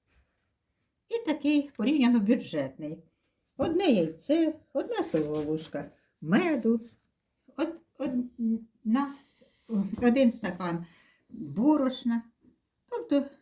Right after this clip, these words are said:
не, не велика кількість інгредієнтів. І дуже швидко готується. Я, як тільки якесь свято,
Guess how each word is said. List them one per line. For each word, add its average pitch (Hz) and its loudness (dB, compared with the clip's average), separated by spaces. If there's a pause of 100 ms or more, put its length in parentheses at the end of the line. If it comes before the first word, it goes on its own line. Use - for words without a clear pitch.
(480)
не, 320 0 (100)
не 233 4 (540)
велика 254 -2
кількість 233 -4 (380)
інгредієнтів. 175 -2 (4000)
І 381 -4
дуже 254 6
швидко 180 -2
готується. 185 0 (220)
Я, 240 2 (340)
як 214 -2
тільки 202 0
якесь 175 0
свято, 247 -2